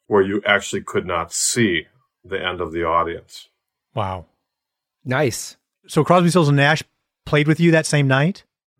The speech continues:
Speaker 1: They were playing the next day, I think, but everybody was doing media, so we were all
Speaker 2: I see.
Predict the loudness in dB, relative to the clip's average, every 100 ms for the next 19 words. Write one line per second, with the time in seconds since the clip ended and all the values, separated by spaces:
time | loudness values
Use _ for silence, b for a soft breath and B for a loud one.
0 | _ -8 2 4 6 6 6 2 -12 0
1 | 2 2 0 0 0 -2 -8 -20 -16 -2
2 | 0 0 -4 -8 -10 -10 -14 _ 0 0
3 | -2 -14 -20 -8 2 4 4 4 2 0
4 | 0 2 4 4 6 6 4 0 0 2
5 | 4 4 4 4 0 -8